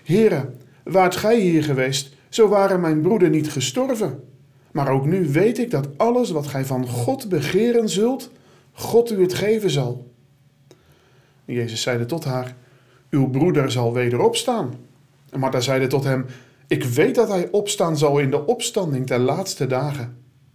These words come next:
Jezus zeide tot haar: "Ik ben de opstanding en het leven. Die in mij gelooft, zal leven, al ware hij ook gestorven. En een iegelijk die leeft en in mij gelooft,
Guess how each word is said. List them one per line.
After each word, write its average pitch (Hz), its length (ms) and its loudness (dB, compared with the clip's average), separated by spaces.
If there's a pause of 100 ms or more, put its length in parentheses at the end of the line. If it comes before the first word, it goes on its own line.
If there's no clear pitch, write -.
(680)
Jezus 170 480 2
zeide 160 280 -2
tot 127 180 -4
haar: 117 300 -6 (520)
"Ik 269 240 -2
ben 143 180 2
de 127 80 -2
opstanding 120 840 -6
en 240 160 2
het 233 140 2
leven. 147 560 0 (400)
Die 131 200 -2
in 131 160 2
mij 190 260 0
gelooft, 156 500 0 (100)
zal 143 440 -2
leven, 120 460 -2 (360)
al 113 220 -4
ware 175 300 2
hij 160 220 0
ook 147 180 -2
gestorven. 123 600 -6 (440)
En 127 120 -2
een 143 360 0
iegelijk 131 420 0
die 131 140 2
leeft 180 400 2
en 147 100 2
in 139 120 2
mij 190 240 2
gelooft, 202 580 0